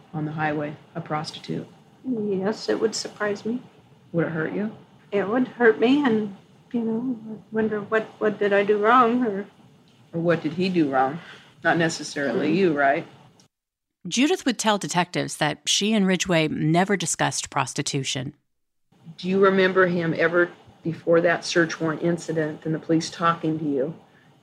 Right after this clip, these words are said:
Speaker 1: do you ever remember him telling you he'd been arrested earlier in his life?
Speaker 2: Prior to that, prior to
Speaker 1: For
Speaker 2: meeting him?
Speaker 1: Well,
Speaker 2: Mm.
Speaker 1: did he ever say in the early eighties, prior to this search warrant in eighty-seven, that he'd been picked up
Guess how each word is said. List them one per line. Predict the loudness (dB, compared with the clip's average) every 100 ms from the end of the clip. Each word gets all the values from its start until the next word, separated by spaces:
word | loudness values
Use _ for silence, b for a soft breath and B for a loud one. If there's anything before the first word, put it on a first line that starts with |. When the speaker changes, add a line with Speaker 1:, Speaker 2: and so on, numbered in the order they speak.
| -4
Speaker 1:
do |
you | -2 2
ever | 4 4
remember | 4 4 4 2 2 2
him | 0 -4
telling | -4 -2 0 0
you | -2 -2
he'd | -4 -4 -2 0
been | 0
arrested | 2 2 2 -2 -6 -6 -16 _ _ 4
earlier | 6 8 6 2 0
in | -2
his | -12 -2
life? | 4
Speaker 2:
Prior | 6 8 6
to | 2 -6
that, | -4 -2 -4 -8 -20 _
prior | 4 4
to | 4
Speaker 1:
For | 6 8
Speaker 2:
meeting | 8 6 4 2
him? | 0 -4 -10 _ _ -2
Speaker 1:
Well, | 2 4 2
Speaker 2:
Mm. | 0 -2 -4 -8 -8 2
Speaker 1:
did | 6
he | 8
ever | 6 4
say | 4 4
in | 4
the | 0
early | 4 6 4 4
eighties, | 6 6 6 0 -4 -12 -18 _ 0
prior | 6 6
to | 4
this | -2 -2
search | 2 2 0 -8
warrant | -8 -8 -10
in | -8
eighty-seven, | -6 -6 0 2 2 -2 -6 -14 b b b -8
that | -4 0
he'd | 0 0
been | -2 0
picked | -4 0
up | 0 -2